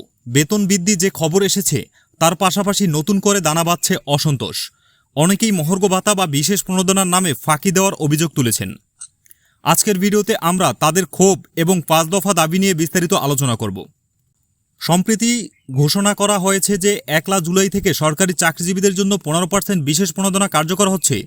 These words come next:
যা মূলত মহার্ঘ ভাতা হিসাবে বিবেচিত। প্রথম দিকে এই ঘোষণা স্বস্তি এলেও অনেক সরকারি কর্মচারী মনে করছেন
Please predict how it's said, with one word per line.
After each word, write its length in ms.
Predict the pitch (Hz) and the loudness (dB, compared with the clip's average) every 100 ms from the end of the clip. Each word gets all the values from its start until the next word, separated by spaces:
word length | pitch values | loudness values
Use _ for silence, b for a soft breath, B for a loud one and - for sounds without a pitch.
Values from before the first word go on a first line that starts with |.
| _ b b b | _ b b b
যা 180 | 131 175 | 2 2
মূলত 280 | 185 196 196 | 2 0 0
মহার্ঘ 360 | 180 147 180 190 | 0 0 0 2
ভাতা 240 | 185 190 | 0 2
হিসাবে 320 | 190 185 202 185 | 0 2 0 0
বিবেচিত। 440 | 165 185 196 147 98 _ b b b - | 0 0 0 -2 -4 _ b b b 0
প্রথম 240 | 175 208 208 | 2 2 2
দিকে 220 | 208 220 214 | 2 0 0
এই 160 | 175 180 | 0 0
ঘোষণা 360 | 170 180 202 196 | 0 0 0 0
স্বস্তি 360 | - 165 - 202 | -2 -4 0 0
এলেও 220 | 196 202 120 - b b b b | 2 0 -2 -6 b b b b
অনেক 220 | 156 202 - | 0 2 0
সরকারি 400 | 180 175 202 202 | -2 0 0 0
কর্মচারী 480 | 175 175 185 202 196 | -2 -2 0 0 0
মনে 220 | 165 185 | 0 0
করছেন 320 | 202 - | 0 0